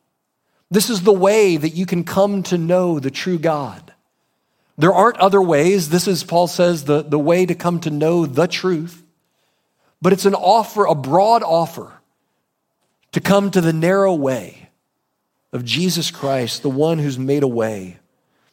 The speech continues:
for the church to come and people to come to know God our Savior. And then he marks us out to be the church for all people.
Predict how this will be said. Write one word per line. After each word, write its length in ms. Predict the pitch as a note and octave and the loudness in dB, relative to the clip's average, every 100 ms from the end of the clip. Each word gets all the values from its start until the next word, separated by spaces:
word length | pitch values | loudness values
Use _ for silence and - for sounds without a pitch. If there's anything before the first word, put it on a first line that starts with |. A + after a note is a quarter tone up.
| _ _ | _ _
for 120 | - | -6
the 100 | B2 | -6
church 460 | A#2+ - C3 B2+ - | -4 -2 -2 -2 -8
to 100 | B2 | -10
come 420 | - C3 A#2 G#2 | -6 -4 -4 -6
and 140 | G#2 - | -12 -10
people 300 | D#3 C#3+ B2+ | -8 -6 -8
to 120 | A#2+ | -8
come 380 | - C3+ A#2 A2 | -6 -4 -4 -6
to 100 | A2 | -8
know 500 | A2 A#2+ A2 F#2 F2+ _ _ _ _ _ - | -6 -2 -4 -6 -14 _ _ _ _ _ -4
God 300 | A#2+ A#2 A2 | 0 0 -2
our 80 | |
Savior. 500 | G2+ - F2 E2+ F2+ _ _ _ _ _ _ _ _ - | -8 -10 -12 -14 -20 _ _ _ _ _ _ _ _ -2
And 100 | D#3+ | 2
then 60 | F3 | 2
he 80 | D#3+ | 2
marks 380 | D3+ E3 - | 2 2 0
us 160 | C#3+ - | -4 2
out 300 | B2+ A2+ - | 2 2 -4
to 80 | B2+ | -6
be 100 | B2+ | -6
the 100 | A2+ | -6
church 840 | - - D3 A#2+ - - - - _ _ _ | -6 -2 0 -2 -8 -14 -14 -18 _ _ _
for 240 | - B2+ | -8 -2
all 180 | B2+ A#2+ | 0 0
people. 440 | - G#2 - F#2+ | -4 -14 -14 -20